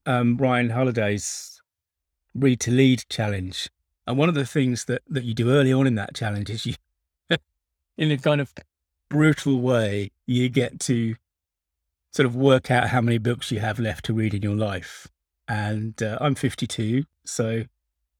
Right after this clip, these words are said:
there's a lot less books in my future than there have been in my past, right? So the classics, classics is very often a good place to start. And I've talked about this before, you know, I mean, I'm, I'm all for thrillers. I love fiction. I love business books, but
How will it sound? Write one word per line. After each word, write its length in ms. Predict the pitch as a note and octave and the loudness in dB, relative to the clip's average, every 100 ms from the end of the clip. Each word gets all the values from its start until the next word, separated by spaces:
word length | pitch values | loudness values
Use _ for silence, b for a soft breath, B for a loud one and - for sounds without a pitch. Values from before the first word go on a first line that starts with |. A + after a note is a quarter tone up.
| _ _ | _ _
there's 140 | C3 A#2+ | 0 2
a 60 | |
lot 260 | C#3 C#3+ D3 | 2 2 2
less 280 | C3+ C3 - | 0 0 -2
books 340 | C3+ A2+ - | -4 -2 0
in 80 | C3 | 2
my 120 | C3 | 2
future 360 | - B2+ A#2+ A#2+ | 2 -4 -2 0
than 160 | B2 | 2
there 100 | A#2+ | 2
have 160 | A#2+ - | 0 0
been 160 | C3 | 2
in 100 | B2+ | 4
my 160 | A#2+ A#2 | 2 0
past, 460 | - C#3 A#2+ A2 A2 | 2 2 2 -2 -4
right? 240 | A2 - | -4 -6
So 80 | B2 | -6
the 100 | A#2 | -6
classics, 720 | - D3 - B2+ - - - _ _ _ _ _ _ _ _ _ | -4 -4 -4 -10 -8 -10 -10 _ _ _ _ _ _ _ _ _
classics 480 | - C3 A#2+ - A#2 | -4 -4 -6 -8 -10
is 200 | G#2+ - _ _ | -10 -14 _ _
very 320 | - A#2+ A#2 G#2+ | -8 -2 0 0
often 240 | G#2+ A2 | -2 -2
a 40 | |
good 160 | G#2 G#2 | -2 -4
place 240 | A2 G#2 | -6 -8
to 80 | - | -8
start. 280 | - A2 G#2+ | -6 -6 0
And 80 | C3+ | 2
I've 140 | D3+ | 4
talked 260 | - D#3 - | 4 0 0
about 120 | A2+ | -4
this 160 | A2 - | -4 -6
before, 460 | G#2 - G#2+ F2+ | -8 -6 -4 -4
you 100 | A2 | -6
know, 120 | G2+ G2+ | -6 -6
I 80 | |
mean, 200 | G2+ G#2+ | -4 -4
I'm, 220 | G#2+ A2 - _ _ _ _ _ - | -4 -6 -8 _ _ _ _ _ 0
I'm 200 | A#2 B2+ | 2 4
all 100 | C3 | 2
for 140 | A#2 | -2
thrillers. 580 | - A#2 A2+ G#2+ G#2 A2+ | -4 -2 0 0 -2 -2
I 80 | G#2 | 0
love 160 | A#2 | -2
fiction. 680 | - A2+ - - G#2+ G#2 G#2+ | -2 -8 -8 -6 -4 -4 -4
I 60 | A2+ | -2
love 240 | A#2 A#2+ | -2 -2
business 360 | - A#2+ G#2+ - | -2 -2 -4 -8
books, 360 | - F#2+ - - | -6 -8 -10 -6
but 180 | G#2+ | -6